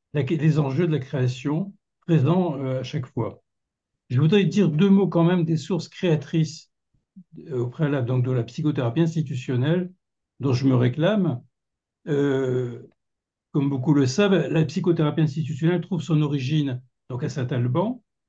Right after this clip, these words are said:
pendant la Deuxième Guerre mondiale, euh, dans la rencontre improbable entre Toscaïès, Bonafé et Luard, et puis, euh, pas mal d'autres artistes,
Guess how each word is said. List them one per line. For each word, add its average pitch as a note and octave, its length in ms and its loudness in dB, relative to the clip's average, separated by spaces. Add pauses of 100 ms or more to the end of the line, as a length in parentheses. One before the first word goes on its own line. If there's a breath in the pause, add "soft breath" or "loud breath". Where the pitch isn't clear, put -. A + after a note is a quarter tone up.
(260)
pendant D3+ 340 4
la C3+ 100 2
Deuxième B2+ 280 0
Guerre A#2+ 160 -2
mondiale, E3 640 0 (640)
euh, C3 360 -4
dans D3 160 2
la D3 100 2
rencontre C#3 420 -2
improbable D#3 540 0
entre D#3 240 0
Toscaïès, C#3 640 0
Bonafé D3 720 -2 (240)
et D3+ 100 0
Luard, F3 480 4 (640)
et D#3 140 -4
puis, F#3 260 -4
euh, C3 200 0
pas C3+ 140 -4
mal D3 180 -2
d'autres D3 340 -6
artistes, - 580 -10